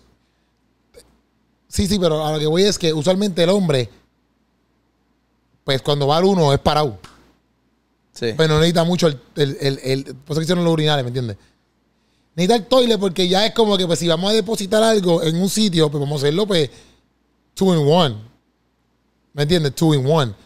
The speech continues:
Speaker 1: Que te puedas sentar y demás, pues, el toilet, ¿me entiendes? Two in one. Porque, exacto, si hay un urinal, hay una parte que se está quedando afuera, que es cuando quiere ir quizás a ser número dos.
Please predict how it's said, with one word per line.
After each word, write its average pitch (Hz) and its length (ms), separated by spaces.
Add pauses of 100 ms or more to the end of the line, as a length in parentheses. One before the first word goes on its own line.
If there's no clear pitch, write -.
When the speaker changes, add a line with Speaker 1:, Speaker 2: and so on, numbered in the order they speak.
Speaker 1:
Que 143 100
te 143 140
puedas 127 200
sentar 123 300
y 185 40
demás, 143 400
pues, 127 160
el 139 100
toilet, 151 340
¿me 113 60
entiendes? 131 180
Two 160 140
in 143 180
one. 110 140 (240)
Porque, 151 200
exacto, 165 220
si 147 120
hay 143 100
un 180 140
urinal, 190 480 (1160)
hay 147 180
una 170 160
parte 202 320
que 170 80
se 156 60
está 156 140
quedando 151 280
afuera, 131 460
que 131 100
es 123 60
cuando 147 240
quiere 143 300
ir 143 200
quizás 135 320
a 120 80
ser 131 120
número 120 280
dos. 127 220